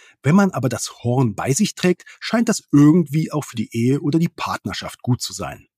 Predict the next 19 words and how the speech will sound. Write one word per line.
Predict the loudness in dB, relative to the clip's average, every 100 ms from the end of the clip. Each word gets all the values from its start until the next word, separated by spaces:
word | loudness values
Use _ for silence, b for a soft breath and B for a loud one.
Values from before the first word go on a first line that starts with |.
| -8
Ja, | 0 0 0 -10 _ B B B B B
es | -6 -6
ist | -10 -12 -8
eine | -4 -4
komische | -6 -10 -6 -6 -6
Welt. | -10 -12 -18 _ _ _ _ _ _ _ _ _ _
Und | 0 0
als | -10 -12
letztes, | -14 -4 -4 -4 _ _ _ _ _ _ _ _
vor | -4
ein | -4
paar | -4 -2 -2
Monaten | -4 -8 -8 -6 -6 -6
habe | -10 -10
ich | -12
in | -10
einer | -2 -2
Bank | 0 0 0 0
gelesen. | -6 -6 -16 -20